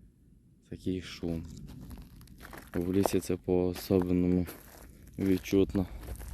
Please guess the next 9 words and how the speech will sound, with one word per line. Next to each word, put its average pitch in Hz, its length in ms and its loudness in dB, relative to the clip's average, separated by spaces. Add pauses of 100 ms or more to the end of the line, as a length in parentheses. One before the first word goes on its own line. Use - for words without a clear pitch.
(360)
Прям 90 300 2
дуже. 85 520 4 (920)
Тут 87 100 -8
таке - 360 2 (120)
ехо, 90 400 -4 (160)
такий 101 380 0
звук. 92 460 -4 (2750)
Страшно 87 600 -4
дуже. 85 340 -2